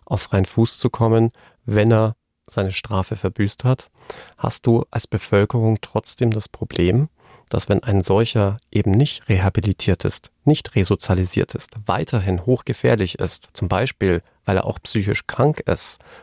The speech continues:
oder gewisse Neigungen hat, dann musst du die Bevölkerung schützen. Und dafür hat man das Institut der Sicherungsverwahrung dem Grunde nach konzipiert. Und bei der Sicherungsverwahrung geht es auch ein ganzes Stück weit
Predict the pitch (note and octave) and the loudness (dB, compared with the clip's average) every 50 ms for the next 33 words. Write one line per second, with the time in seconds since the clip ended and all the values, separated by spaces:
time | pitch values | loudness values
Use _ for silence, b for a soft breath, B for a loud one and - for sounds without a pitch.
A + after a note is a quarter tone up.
0 | B - - G2+ - F2+ F2 - - G2 F#2 F#2 - - G2 F#2+ G2 G#2 B2+ D3 | B -4 -2 0 0 0 0 -2 0 0 0 2 2 2 2 2 2 2 2 2
1 | C3+ B2+ A2 G2+ G2 F2+ F2 G2 - - - B B B B B B B B B | 2 0 0 0 -2 -4 -6 -8 -8 -8 -12 B B B B B B B B B
2 | B B _ _ - - G2 G2+ A#2+ C3+ C#3+ b b b - A#2+ A2+ B2 - - | B B _ _ -4 -2 0 0 0 0 -2 b b b 0 2 2 2 0 -2
3 | A#2 A#2+ G#2+ A2+ G#2+ - - G#2 - - G2+ G2 F#2+ - G#2+ - - - - - | -4 -2 -2 -2 -2 -2 -2 -4 -2 -2 -4 -4 -2 -2 -4 -4 -4 -6 -8 -8
4 | A#2+ - B B B B B B B B B B B - - A2 G2 G2 G2+ F#2+ | -10 -12 B B B B B B B B B B B -6 -2 0 0 2 0 0
5 | - - - - - - - F#2+ G2 A#2 - - C#3 B2+ B2 B2 B2 - - _ | -4 -8 -12 -12 -8 -4 -2 0 0 0 -2 0 0 2 2 2 2 0 -4 _
6 | - A2+ A#2 - - B2 A#2 A2 G#2+ G2+ - - - - - A2+ - - G#2+ - | -8 -8 -6 -2 0 2 4 4 2 2 0 -4 -4 -4 -4 -4 -4 -4 -4 -2
7 | - A2+ - - G#2 G2+ G#2+ G#2+ B2+ A#2+ A2 G#2+ - - G#2+ G2 G2+ G2 G#2 G2 | -2 0 0 0 0 0 0 0 0 0 0 0 -2 -2 -2 0 0 0 0 0
8 | A2 G#2+ G2+ G2+ - _ _ _ _ _ _ - G2+ F#2+ G2 - - G#2+ G#2 G#2+ | 0 -2 -2 -2 -6 _ _ _ _ _ _ -6 -6 -4 -4 -2 0 2 2 2
9 | G2+ G2+ G2+ G2 F#2+ - _ - - G#2 - - - - - - - A#2 C3 E3+ | 2 2 0 0 -2 -6 _ -6 -6 -4 -4 -6 -8 -10 -6 -2 0 2 2 2
10 | - - - B B B B B B B B B B B B B B B B _ | -2 -6 -14 B B B B B B B B B B B B B B B B _
11 | - - G#2+ G2+ G2+ G#2 G#2 G#2+ G2 - - - _ _ _ _ _ _ _ - | -2 0 2 2 4 4 2 2 0 -2 -6 -10 _ _ _ _ _ _ _ -20
12 | - _ _ _ _ - - _ - - - F2+ G2+ G#2 G2+ B2+ B2 - C3+ A#2 | -20 _ _ _ _ -20 -16 _ -8 -4 -2 0 0 0 0 0 0 0 2 2
13 | B2+ B2+ A#2 - - A2+ G2 G2+ G#2 G#2+ A#2+ B2 A2 G2 - G2+ - G#2+ - - | 2 2 2 0 0 0 2 2 0 0 0 0 0 0 -2 -2 -2 -4 -4 -6
14 | - G2+ - - G2+ F#2 F#2+ G2+ A2+ - B2 - - - - A2+ - - - G#2+ | -8 -6 -4 -4 -2 0 0 0 0 -2 -2 -4 -2 -2 -2 -4 -2 -2 0 0
15 | F#2+ G2 G2+ - | 2 0 -2 -4